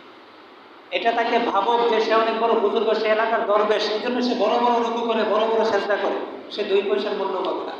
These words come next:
হাদিস শরীফের মধ্যে এসেছে, রাসূলুল্লাহ সাল্লাল্লাহু আলাইহি সাল্লাম বলছেন, কিয়ামতের দিন আল্লাহ পাক রব্বুল আলামিন বড় মুজাহিদকে ডাকবেন, ডাকার পরে বলা হবে যে, "তুমি আমার জন্য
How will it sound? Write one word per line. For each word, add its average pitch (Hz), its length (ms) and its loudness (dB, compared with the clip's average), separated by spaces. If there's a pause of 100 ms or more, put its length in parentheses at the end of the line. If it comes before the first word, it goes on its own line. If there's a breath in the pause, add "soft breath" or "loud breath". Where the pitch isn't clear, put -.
(580)
হাদিস 196 280 0
শরীফের 202 320 -2
মধ্যে 180 220 -2
এসেছে, 175 340 -2
রাসূলুল্লাহ 185 480 0
সাল্লাল্লাহু 180 460 0
আলাইহি 180 160 -2
সাল্লাম 180 260 -2
বলছেন, 175 300 -4 (560)
কিয়ামতের 208 480 0
দিন 214 100 0
আল্লাহ 202 280 0
পাক 214 260 2
রব্বুল 196 220 0
আলামিন 190 600 0 (720)
বড় 190 140 2
মুজাহিদকে 208 760 0
ডাকবেন, 180 400 0 (760)
ডাকার 196 360 2
পরে 208 120 4 (100)
বলা 196 140 4
হবে 202 300 2
যে, 208 160 2
"তুমি 214 200 0
আমার 208 240 2
জন্য 220 240 0